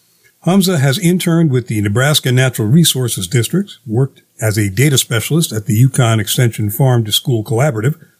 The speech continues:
served as a graduate teaching and research assistant at Tufts University,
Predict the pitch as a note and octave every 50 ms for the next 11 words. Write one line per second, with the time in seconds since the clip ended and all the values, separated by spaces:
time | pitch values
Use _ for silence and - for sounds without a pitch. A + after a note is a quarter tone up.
0 | _ _ _ - - F3+ F#3 F3 D#3 D#3 C3+ C#3 A#2+ G#2+ B2 C3+ C#3+ D#3+ F3+ -
1 | D3 C#3 B2 - E3 D#3+ D3+ - C#3+ C3+ A#2+ A2 A#2+ E3 G3+ G3+ - D3 A#2+ -
2 | A2+ - - C3+ A2 - F#3 F#3 - - - G2+ - - - A2 G2+ - - G#2+
3 | G2+ F#2 A2 G#2+ G2 - B2+ C3 D#3